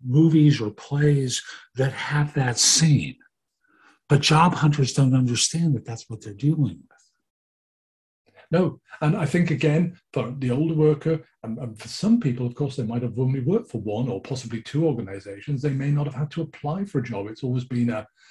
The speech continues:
Speaker 2: a tap on the shoulder or have a sort of a, a cheery little interview or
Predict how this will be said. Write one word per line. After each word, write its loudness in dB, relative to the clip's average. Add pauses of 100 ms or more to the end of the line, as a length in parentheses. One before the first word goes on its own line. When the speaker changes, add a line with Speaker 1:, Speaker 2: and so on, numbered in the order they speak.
(140)
Speaker 2:
a -10
tap -8
on -4
the -2
shoulder 0
or -4
have -6
a -8
sort -10
of -8
a, -12 (440)
a -8
cheery 6
little 4
interview 0
or -6